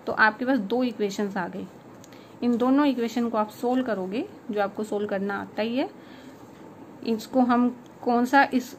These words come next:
इस equation को फ़ाइव से और इसको थ्री से multiply कर देंगे, ठीक है। First equation को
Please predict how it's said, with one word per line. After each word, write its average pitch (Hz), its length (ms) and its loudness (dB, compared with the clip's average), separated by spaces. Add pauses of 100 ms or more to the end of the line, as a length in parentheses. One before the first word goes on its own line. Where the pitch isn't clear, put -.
(160)
इस 254 160 0
equation 254 360 2
को 254 120 2
फ़ाइव 214 300 0
से 311 220 0
और 240 80 4
इसको 226 220 -4
थ्री 226 240 -4
से 262 120 0
multiply 233 480 0
कर 214 140 -4
देंगे, 208 320 -2 (580)
ठीक 262 180 -2
है। 294 100 0 (1120)
First 196 240 -2
equation 208 460 -2
को 269 220 4